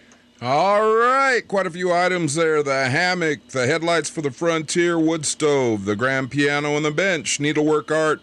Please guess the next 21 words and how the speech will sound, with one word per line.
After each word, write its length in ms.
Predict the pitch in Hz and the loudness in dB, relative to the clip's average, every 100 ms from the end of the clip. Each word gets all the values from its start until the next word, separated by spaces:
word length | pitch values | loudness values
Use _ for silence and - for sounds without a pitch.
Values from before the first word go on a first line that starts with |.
| - - | -10 -10
sandals, 920 | - 151 156 156 143 120 92 82 - - - - - | -4 -2 -2 0 -2 -2 -4 -10 -16 -20 -20 -14 -4
the 140 | 113 | -4
blanket, 720 | 98 95 170 226 196 190 202 - - | -4 -2 0 0 -2 -2 -4 -6 -10
the 180 | 127 113 | -8 -4
Irish 440 | 135 160 170 151 151 | 0 0 0 -4 -2
wool 200 | 143 143 | 0 0
sweater, 720 | - 135 143 151 151 151 135 - - 98 | -2 -2 0 0 -2 -4 -6 -12 -16 -8
the 160 | 101 | -6
dog 540 | 92 92 131 135 135 110 | -4 -2 0 0 -2 -2
door, 300 | 135 135 117 | 0 0 -2
the 100 | 117 | -2
cat 380 | 131 120 98 | 0 0 -2
toys, 340 | - 107 104 101 | -2 -2 -2 -4
five 280 | 113 117 117 | -2 0 0
oh 80 | 123 | -2
nine, 300 | 120 120 110 | 0 -2 -2
six 260 | 127 113 | -4 -2
seven 280 | 131 120 123 | -2 -2 -4
five, 460 | - 131 131 113 - | -2 0 0 -2 -6
eight 260 | 156 180 147 | -2 -2 -4
five 680 | - 202 196 160 131 104 | -4 0 2 2 2 0